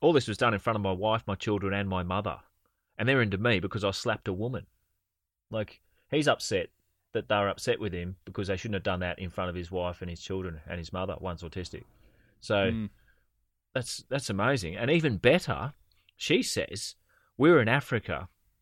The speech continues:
Speaker 1: Quite the posse to take to Africa. "We're in Africa to meet with other governments to give glasses, give sight to every kid in Africa." And at that, even he taps her on the knee and goes, "Well, you know,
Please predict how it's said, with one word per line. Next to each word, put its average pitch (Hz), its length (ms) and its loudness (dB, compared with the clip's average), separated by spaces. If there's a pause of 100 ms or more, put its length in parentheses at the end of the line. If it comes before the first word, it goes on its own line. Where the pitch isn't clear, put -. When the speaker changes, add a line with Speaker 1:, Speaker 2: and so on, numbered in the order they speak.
(160)
Speaker 1:
Quite 151 200 4
the - 60 -4
posse 98 560 -4
to 101 80 -12
take 95 240 -6
to 92 120 -2
Africa. 78 380 -6
"We're 151 160 4
in 127 80 4
Africa 127 300 0
to 95 40 0
meet 101 200 0
with 95 120 -4
other 104 160 0
governments 98 520 -2
to 107 100 -6
give 92 240 -6
glasses, 101 580 0 (220)
give 104 200 0
sight 101 460 0
to - 180 -4
every 98 260 -2
kid 92 240 -4
in 90 100 0
Africa." 101 540 -4 (680)
And 104 120 -2
at 113 220 -2
that, 98 360 0
even 104 280 0
he 90 420 -2 (300)
taps - 240 -6
her 101 100 -2
on 95 60 -2
the 90 100 -2
knee 92 200 0
and 85 80 -4
goes, 82 340 -2 (160)
"Well, 87 240 0
you 85 120 -4
know, 78 180 -8